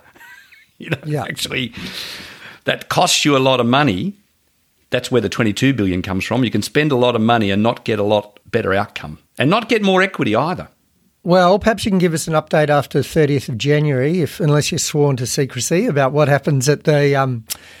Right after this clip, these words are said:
Speaker 2: forum and what you think might, um,
Speaker 1: No, I don't think
Speaker 2: might
Speaker 1: we've, no,
Speaker 2: happen.
Speaker 1: actually, to Mark Butler's credit, he put the evaluation report out there.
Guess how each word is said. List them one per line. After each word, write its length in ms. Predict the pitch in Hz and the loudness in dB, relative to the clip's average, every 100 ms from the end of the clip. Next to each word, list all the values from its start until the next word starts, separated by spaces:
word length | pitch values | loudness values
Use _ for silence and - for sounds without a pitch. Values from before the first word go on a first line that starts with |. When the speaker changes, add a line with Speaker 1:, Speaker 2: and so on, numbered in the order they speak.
| - _ | -20 _
Speaker 2:
forum 640 | - - 156 160 160 254 320 | -10 2 4 6 4 2 2
and 220 | 170 151 | 2 2
what 220 | 151 - | 0 0
you 100 | 147 | -4
think 300 | - 156 135 | 0 -2 0
might, 420 | 151 139 135 - | 0 2 0 -2
um, 340 | 143 127 117 107 - | -2 -2 -6 -10 -2
Speaker 1:
No, 260 | 156 - | 0 2
I 120 | 330 - | 0 0
don't 120 | 277 | 2
think 140 | 147 | 2
Speaker 2:
might 60 | 190 | 2
Speaker 1:
we've, 160 | 190 | 2
no, 80 | 196 | 0
Speaker 2:
happen. 180 | - 196 | 0 0
Speaker 1:
actually, 300 | 202 - 202 | 0 0 -2
to 120 | - | -2
Mark 320 | 180 190 226 | 0 0 0
Butler's 440 | 196 175 165 156 - | -2 -2 -2 -4 -6
credit, 420 | - 139 156 - | -4 0 0 -4
he 140 | 123 | -6
put 200 | 165 220 | -4 -4
the 120 | 214 160 | -2 0
evaluation 540 | 151 151 147 147 143 | 2 2 2 0 -2
report 300 | 117 - 123 | -4 0 2
out 200 | 131 - | 2 0
there. 200 | - 311 | -2 -2